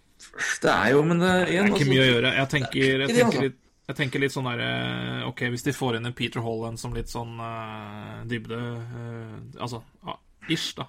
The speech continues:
Speaker 2: type spiller. Litt dybde offensivt, og så vil jo det laget selvfølgelig ha noe mer off-, defensivt, men hva skal de ha? Det er jo ikke som, de har jo ikke mye å gå på.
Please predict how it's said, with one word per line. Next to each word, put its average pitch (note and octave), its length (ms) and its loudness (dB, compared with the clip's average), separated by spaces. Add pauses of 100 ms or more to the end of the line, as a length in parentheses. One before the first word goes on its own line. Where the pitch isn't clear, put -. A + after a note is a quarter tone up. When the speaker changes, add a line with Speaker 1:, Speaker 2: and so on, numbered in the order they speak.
(140)
Speaker 2:
type - 200 -6
spiller. B2+ 420 -4 (500)
Litt C#3+ 200 -2
dybde C3+ 320 2 (180)
offensivt, C#3 560 -2
og C#3+ 100 -2
så C#3 200 -2 (1700)
vil B2+ 260 6
jo D#3 100 6
det C3 160 8
laget A#2 260 0
selvfølgelig A2+ 600 -6
ha A2+ 120 -2 (100)
noe A#2 100 -10
mer A2+ 240 -4
off-, A#2 160 -14
defensivt, A#2+ 520 -8
men C3 200 -6
hva A#2+ 160 -2
skal A#2+ 240 -8
de A#2+ 80 -4
ha? A#2+ 160 -6 (300)
Det D3 100 -2
er C3 100 2
jo B2+ 80 -4
ikke - 120 -14
som, C3 180 -8
de C3 80 -4
har A#2+ 140 -2
jo - 80 -12
ikke B2 100 -6
mye A#2+ 80 -6
å A#2 80 -8
gå A#2+ 140 -2
på. E3+ 100 -10